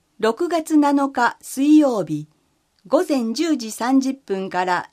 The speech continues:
十一時。リズム遊び。音をよく聞いて体を動かしましょ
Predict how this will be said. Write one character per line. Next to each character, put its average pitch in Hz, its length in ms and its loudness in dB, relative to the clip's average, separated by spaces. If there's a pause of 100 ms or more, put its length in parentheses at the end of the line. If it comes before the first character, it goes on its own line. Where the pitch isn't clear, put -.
十 247 320 -2
一 269 340 -2
時。 151 180 -14 (2250)
リ 226 120 -4
ズ 359 220 -2
ム 349 200 0 (100)
遊 214 320 -6
び。 139 180 -16 (1900)
音 294 360 0
を 262 80 2
よ 302 180 2
く 277 120 -4
聞 262 280 -2
い 269 80 -2
て 247 280 -6 (120)
体 294 520 0
を 269 180 -2
動 277 160 -2
か 285 140 -6
し 277 160 -2
ま 269 120 2
し 269 140 -4
ょ 175 240 -6